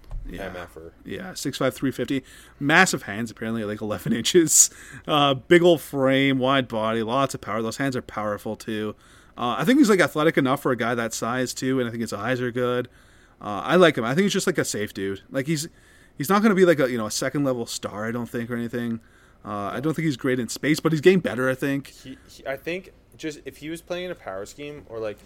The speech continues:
Speaker 1: Yeah.
Speaker 2: like, oh my God, on the Baltimore Ravens, you stick
Speaker 1: Yes.
Speaker 2: him beside Tyler Linderbaum, like,
Speaker 1: Yeah,
Speaker 2: you
Speaker 1: he's a
Speaker 2: wanna put
Speaker 1: Raven.
Speaker 2: these massive
Speaker 1: Yeah.
Speaker 2: guards, power guards beside the undersized athletic freaks at center. Like, he's a Raven or, or he's an Eagle, and it's
Speaker 1: Yeah.
Speaker 2: gonna be awesome.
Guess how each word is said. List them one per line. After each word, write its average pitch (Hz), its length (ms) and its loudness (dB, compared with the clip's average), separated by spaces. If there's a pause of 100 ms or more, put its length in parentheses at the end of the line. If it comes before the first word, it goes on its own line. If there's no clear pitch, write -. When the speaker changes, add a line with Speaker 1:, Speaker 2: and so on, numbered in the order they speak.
Speaker 1:
Yeah. 120 180 -6 (320)
Speaker 2:
like, 131 180 -4 (640)
oh 113 100 -12
my 104 160 -12
God, 95 360 -10
on 117 120 -12
the 123 60 -16
Baltimore 127 460 -6
Ravens, 117 440 -10
you 117 60 -18
stick 101 160 -4 (100)
Speaker 1:
Yes. 120 80 -12
Speaker 2:
him 123 60 -16
beside 107 320 -10
Tyler 110 300 -8
Linderbaum, 113 420 -10
like, 123 120 -8
Speaker 1:
Yeah, 98 60 -12
Speaker 2:
you - 140 -14
Speaker 1:
he's 139 180 -2
a 147 40 2
Speaker 2:
wanna 123 80 2
put 101 60 0
Speaker 1:
Raven. 87 140 -6
Speaker 2:
these - 80 -14
massive 117 720 -10
Speaker 1:
Yeah. 104 120 -4
Speaker 2:
guards, 104 300 -8 (420)
power 104 280 -6
guards 107 260 -10
beside 101 500 -8 (300)
the 107 120 -10
undersized 101 480 -8 (720)
athletic 101 340 -10
freaks - 340 -18
at 98 120 -10
center. 104 340 -12 (320)
Like, 101 280 -8
he's 127 140 -14
a 151 80 -4
Raven 165 300 -4
or, 165 320 -6 (100)
or 120 180 -8
he's 123 140 -14
an 117 60 -12
Eagle, 110 400 -8
and 113 80 -10
it's 98 80 -12
Speaker 1:
Yeah. 101 140 -4
Speaker 2:
gonna 101 120 -10
be - 120 -18
awesome. 85 460 -12